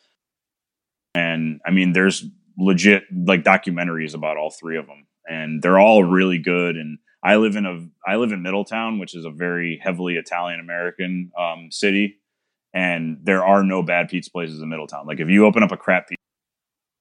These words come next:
town, like, you will not be in business long. So luckily,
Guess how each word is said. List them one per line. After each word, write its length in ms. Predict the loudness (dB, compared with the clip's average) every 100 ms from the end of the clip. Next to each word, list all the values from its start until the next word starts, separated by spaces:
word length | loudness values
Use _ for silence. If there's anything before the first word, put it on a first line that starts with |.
| _ -6
town, 400 | -2 -2 -4 -6
like, 240 | -8 -10 _ -12
you 320 | -6 -6 -8
will 280 | -10 -8 -6
not 240 | -6 -6
be 100 | -8
in 100 | -10
business 380 | -10 -14 -16 -10
long. 380 | -8 -6 -10 _ _ _ _ _ _
So 260 | -2 0 4
luckily, 760 | 4 4 4 0 0 -2 -8